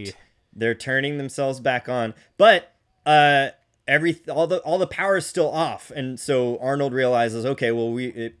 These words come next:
the shutdown probably tripped the circuit breakers. Uh, I just have to turn that back on." There's a little spot on the other side of the, um,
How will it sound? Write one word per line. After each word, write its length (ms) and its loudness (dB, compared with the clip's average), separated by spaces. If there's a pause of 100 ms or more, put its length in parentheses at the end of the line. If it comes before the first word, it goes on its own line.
the 120 -8
shutdown 380 -6
probably 260 -4
tripped 240 -10
the 60 -14
circuit 420 -10
breakers. 520 -4 (420)
Uh, 440 -2 (120)
I 180 0
just 180 -8
have 160 -2
to 100 -14
turn 260 -8
that 180 -4
back 220 -4
on." 340 2
There's 180 -6
a 40 -6
little 240 -6
spot 500 -8 (320)
on 120 -10
the 100 -4
other 140 -4
side 320 -4
of 140 -6
the, 280 -4
um, 460 -8